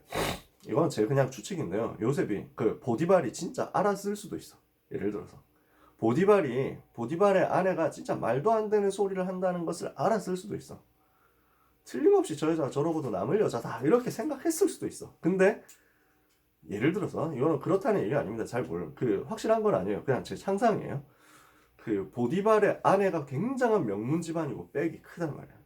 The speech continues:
옛날에 왕조 시대 이럴 때. 그러니까 보디발의 아내가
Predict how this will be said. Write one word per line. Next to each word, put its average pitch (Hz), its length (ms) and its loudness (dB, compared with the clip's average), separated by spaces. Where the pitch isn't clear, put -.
옛날에 110 340 2
왕조 98 440 -4
시대 127 200 -6
이럴 135 360 -2
때. - 220 -14
그러니까 202 560 6
보디발의 196 760 0
아내가 190 1120 0